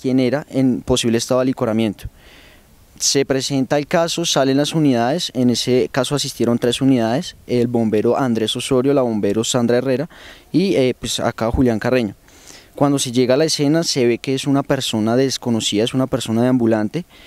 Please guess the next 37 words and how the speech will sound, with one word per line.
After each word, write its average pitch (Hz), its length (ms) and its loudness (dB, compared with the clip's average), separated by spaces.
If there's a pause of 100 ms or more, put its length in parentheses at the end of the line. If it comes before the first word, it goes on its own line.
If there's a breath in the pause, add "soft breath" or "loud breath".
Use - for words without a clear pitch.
(180 loud breath)
no 151 300 4
estaba 143 300 0
en 135 60 2
estado 123 260 -2
de 131 60 0
alicoramiento, 131 540 -2
al 156 60 -6
parecer 110 320 -4
la 120 80 2
persona 120 340 -4
tenía 117 200 -2
una 120 100 0
discapacidad 117 640 -4 (220)
auditiva, 123 560 0
por 135 160 -4
lo 120 100 2
cual 120 260 0
no 147 100 4
nos 143 220 0
entendía 107 440 -2
a - 20 0
nosotros. 110 500 -2 (420 loud breath)
Sabía 147 420 0
captar 147 340 0
algunas 151 360 -2
cosas, 160 360 -4
pero 139 320 2 (260)
no 135 280 4
las 139 160 0
cogía 127 340 -4
todas, 104 480 -2
entendía 135 480 2
más 160 260 0
el 139 120 -2
lenguaje 117 400 0
de 120 100 2
señas. 110 420 -2